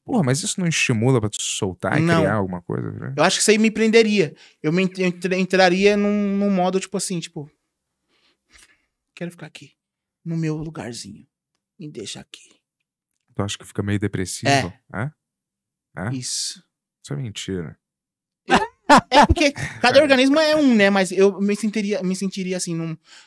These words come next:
Speaker 2: eu, eu vejo, tem, tinha cara que bebia pra poder se fazer palhaço, mano, o cara fedendo uma cachaça, bebendo, fazendo palhaço, tratando com criança, mano, não, não dá,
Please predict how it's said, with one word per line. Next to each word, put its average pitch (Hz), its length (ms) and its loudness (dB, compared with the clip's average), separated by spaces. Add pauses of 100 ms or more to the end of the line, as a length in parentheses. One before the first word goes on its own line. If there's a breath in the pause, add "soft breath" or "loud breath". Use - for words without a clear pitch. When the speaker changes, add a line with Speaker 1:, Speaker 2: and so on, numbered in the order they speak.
Speaker 2:
eu, 190 160 8
eu 220 140 8
vejo, 226 260 2
tem, 233 160 -2
tinha 254 260 0
cara 240 300 0
que 247 80 -8
bebia 220 400 2
pra 214 80 -2
poder 196 160 -2
se 202 100 -6
fazer 185 240 -4
palhaço, 175 320 -2
mano, 190 280 -6 (200 soft breath)
o - 160 -20
cara 165 160 -4
fedendo 175 220 0
uma 190 60 0
cachaça, 170 560 -2 (520)
bebendo, 151 360 -6 (200)
fazendo 143 220 -6
palhaço, 143 280 0 (340 soft breath)
tratando 156 280 -4
com 165 140 -10
criança, 151 280 -4
mano, 127 300 -4
não, 147 140 -8
não 175 200 -2
dá, 139 300 -2